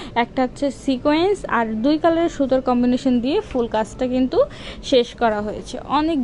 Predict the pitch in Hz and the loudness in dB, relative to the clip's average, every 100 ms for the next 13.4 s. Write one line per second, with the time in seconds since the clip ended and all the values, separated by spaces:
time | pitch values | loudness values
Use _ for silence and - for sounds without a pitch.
0 | 220 233 233 240 226 220 233 - 220 208 | 0 0 0 -4 -4 -4 -4 -4 -4 -4
1 | 214 - 208 - 254 254 320 330 247 226 | -4 -4 -4 0 -2 2 2 4 2 0
2 | 240 240 254 254 240 226 320 - 226 233 | 2 2 0 2 0 0 -4 -2 2 2
3 | 226 240 302 508 - - 339 - 254 254 | 2 0 -2 -4 -12 -16 -14 -2 2 2
4 | 254 - - 277 240 - 277 254 262 285 | -2 -12 0 2 2 0 2 4 4 0
5 | - - - - 262 247 240 247 240 233 | -8 -18 -16 -14 -4 -4 0 2 2 0
6 | - 302 302 339 339 - 370 403 339 - | 0 0 2 2 2 0 -2 -2 -6 -14
7 | - 233 226 226 220 220 220 - 320 359 | -8 0 2 2 0 -4 -6 -2 0 2
8 | 381 359 339 - 339 - 226 240 226 226 | 2 2 -2 -2 -2 -2 -2 -4 -2 -2
9 | 220 254 247 262 240 220 190 - - - | -2 -4 -2 -2 -2 -4 -10 -12 -16 -16
10 | - - - - 302 320 302 - 226 247 | -18 -16 -16 -2 0 2 0 -2 0 0
11 | 311 311 302 320 269 294 254 254 247 262 | 0 -2 0 0 2 0 -2 -6 0 4
12 | 262 330 381 269 - 233 214 214 247 247 | 4 4 2 0 0 0 0 2 2 2
13 | - 311 294 | 0 2 2